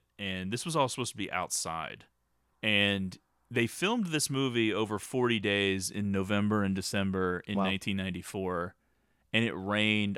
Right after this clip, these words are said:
Speaker 1: a lot.
Speaker 2: Those shooting schedules used to be so long.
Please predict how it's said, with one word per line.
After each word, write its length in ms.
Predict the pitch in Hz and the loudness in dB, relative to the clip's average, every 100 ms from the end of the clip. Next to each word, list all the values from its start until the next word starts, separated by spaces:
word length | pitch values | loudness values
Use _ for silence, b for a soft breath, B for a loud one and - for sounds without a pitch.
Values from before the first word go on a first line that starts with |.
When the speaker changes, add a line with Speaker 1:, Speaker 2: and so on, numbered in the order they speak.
| - | -2
Speaker 1:
a 100 | 95 | -2
lot. 480 | 85 87 87 78 76 | -2 -2 0 0 2
Speaker 2:
Those 160 | 156 | 2
shooting 340 | - 143 156 117 | 4 4 4 2
schedules 600 | - 104 95 92 90 - _ - - | 2 0 0 -2 -4 -6 _ -20 -10
used 220 | 113 - | -4 -2
to 60 | 117 | -2
be 80 | |
so 240 | 110 - 131 | 0 2 2
long. 380 | 113 117 98 | 4 4 4